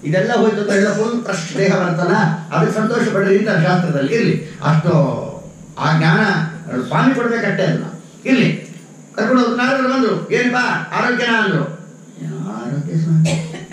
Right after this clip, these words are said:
ಈ ಸಾಮಾನ್ಯ ಕೆಲವರು ಅಂತ ಇರ್ತಾರೆ, ಬಾ, ಜೀವನದಲ್ಲಿ ಬಹಳ ನೊಂದವರು, ನೀವು ಯಾರನ್ನ ಕೇಳಿ, 'ಏನ್ ಸರ್, ಹೇಗಿದ್ದೀರಾ, ಆರಾಮ, ಹೇಗೆ ನಡೀತಾ ಇದೆ?' ಏನ್, ಏನ್ ಆಕಾಶ ಕಳಿಸಿ ತನ್ನ ತಲೆ ಮೇಲೆ ಬಿದ್ದುಬಿಡಿದೆ ಅಮ್ಮಣ್ಣ.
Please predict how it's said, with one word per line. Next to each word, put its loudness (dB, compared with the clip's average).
ಈ 4
ಸಾಮಾನ್ಯ 2
ಕೆಲವರು 2
ಅಂತ 4
ಇರ್ತಾರೆ, 0
ಬಾ, 0
ಜೀವನದಲ್ಲಿ 2
ಬಹಳ 0
ನೊಂದವರು, -2
ನೀವು 2
ಯಾರನ್ನ 2
ಕೇಳಿ, -4
'ಏನ್ 6
ಸರ್, 6
ಹೇಗಿದ್ದೀರಾ, 6
ಆರಾಮ, 4
ಹೇಗೆ 2
ನಡೀತಾ 4
ಇದೆ?' 0
ಏನ್, -2
ಏನ್ 6
ಆಕಾಶ 0
ಕಳಿಸಿ 0
ತನ್ನ -2
ತಲೆ 0
ಮೇಲೆ 2
ಬಿದ್ದುಬಿಡಿದೆ 4
ಅಮ್ಮಣ್ಣ. 2